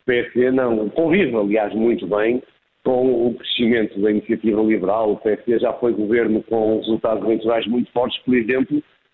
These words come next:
do C D S P P. Portanto, isso não inibe o crescimento também do P S D, que se faz, sobretudo, também, eh, no centro do espectro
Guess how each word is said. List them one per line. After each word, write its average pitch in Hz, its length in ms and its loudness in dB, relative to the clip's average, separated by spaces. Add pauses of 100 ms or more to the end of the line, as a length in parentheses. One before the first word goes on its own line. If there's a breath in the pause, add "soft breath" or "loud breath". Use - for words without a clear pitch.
do 139 140 2
C 143 260 0
D 143 100 2
S 147 220 0
P 156 140 0
P. 190 240 0
Portanto, - 340 -6
isso - 180 -4
não 110 180 2
inibe 123 440 2 (380)
o 131 80 0
crescimento 127 580 0
também 123 300 0
do 120 80 -2
P 127 140 0
S - 100 -4
D, 143 120 0
que - 100 -14
se - 40 -20
faz, 123 220 -2
sobretudo, 131 480 -2
também, 117 420 0 (320 loud breath)
eh, 110 380 2
no 120 240 2
centro 143 360 -2
do 104 100 -6
espectro - 360 -6